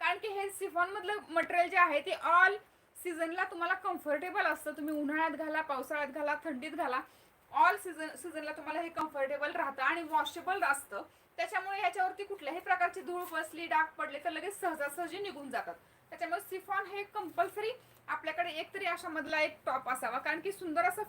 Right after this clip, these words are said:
फॅब्रिक आहे आणि रिच दिसतं. मी दाखवते ती डबल एक्सेल साईज आहे, त्याच्यामुळे ही तुम्हाला मोठी वाटत असेल. डबल एक्सेल साईज आहे, याच्यामध्ये medium to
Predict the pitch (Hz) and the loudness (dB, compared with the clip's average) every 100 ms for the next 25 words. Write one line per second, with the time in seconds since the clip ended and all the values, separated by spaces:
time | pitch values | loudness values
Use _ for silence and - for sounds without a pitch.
0 | 392 330 320 339 359 - 339 466 - - | 2 2 2 -2 0 2 2 -2 -10 -16
1 | - 294 381 440 427 381 403 - - - | -4 -2 2 0 0 -2 -2 -6 -10 -12
2 | - 320 403 370 370 381 330 403 339 311 | -14 -2 4 4 4 -6 -6 4 4 4
3 | 311 - 349 349 320 294 302 233 214 - | -2 -2 -4 2 4 4 4 4 2 -4
4 | 311 302 339 339 311 302 302 285 311 311 | -6 -4 -4 -6 -8 -8 -6 -6 -4 -2
5 | 302 277 277 330 349 269 262 254 - 262 | -2 -2 -4 -6 -4 -4 -2 -4 -4 -4
6 | 262 233 277 285 277 254 285 285 262 277 | -2 -2 0 -2 -4 -8 -8 -8 -8 -8
7 | 269 | -6